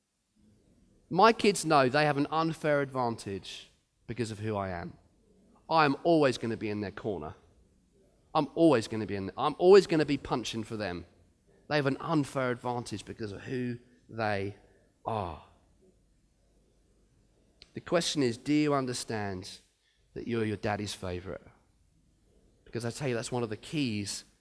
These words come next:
to learning how to manage wisdom and favor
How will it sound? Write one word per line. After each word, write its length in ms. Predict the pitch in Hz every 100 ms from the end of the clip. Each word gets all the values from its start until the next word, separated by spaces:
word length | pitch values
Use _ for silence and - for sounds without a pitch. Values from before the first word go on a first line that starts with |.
| _ -
to 100 | -
learning 480 | 117 143 135 107 98
how 140 | 110
to 140 | 104 107
manage 680 | 117 127 107 95 - - - _ -
wisdom 420 | 110 123 - 95 87
and 160 | 104
favor 600 | - - 127 104 95 95